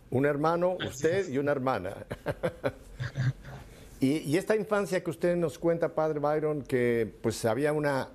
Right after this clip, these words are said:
Speaker 1: <clears throat> una ausencia de Dios, eh, eh, ¿era porque usted se involucró mucho en los estudios o,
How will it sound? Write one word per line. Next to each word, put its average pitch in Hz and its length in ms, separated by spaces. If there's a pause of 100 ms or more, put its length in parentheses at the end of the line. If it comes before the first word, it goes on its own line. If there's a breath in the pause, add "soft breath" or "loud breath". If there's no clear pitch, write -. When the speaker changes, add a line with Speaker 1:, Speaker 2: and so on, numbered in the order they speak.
(100)
Speaker 1:
<clears throat> - 680
una 131 400 (100)
ausencia 139 600
de 123 140
Dios, 143 460
eh, - 240 (440 loud breath)
eh, 107 340
¿era 151 220
porque 131 280
usted 147 260
se 127 500
involucró 117 460
mucho 151 260
en 135 60
los 113 140
estudios 180 840
o, 123 80